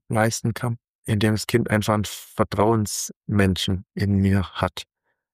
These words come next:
mit dem es offen sprechen kann, auch über Themen,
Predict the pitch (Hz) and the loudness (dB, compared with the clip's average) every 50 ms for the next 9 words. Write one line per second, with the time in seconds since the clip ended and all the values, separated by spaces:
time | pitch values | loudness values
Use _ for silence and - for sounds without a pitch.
0 | _ _ _ - 107 101 - - - - - 104 101 101 98 - - - - 104 | _ _ _ -6 -6 -6 -6 -10 -6 -2 0 2 2 2 0 -2 -4 -2 -2 -2
1 | - - - - - - - 107 - - 139 123 - 131 127 131 131 - _ _ | -2 -2 -4 -6 -4 -4 -4 -4 -2 -2 -4 -2 0 0 0 0 -2 -4 _ _
2 | _ _ _ _ _ _ _ _ - - 101 113 - - - - 117 127 - - | _ _ _ _ _ _ _ _ -6 -2 0 0 0 0 -2 -2 -2 -2 -4 -2
3 | - 113 117 123 123 123 117 | 0 0 2 2 0 -2 -2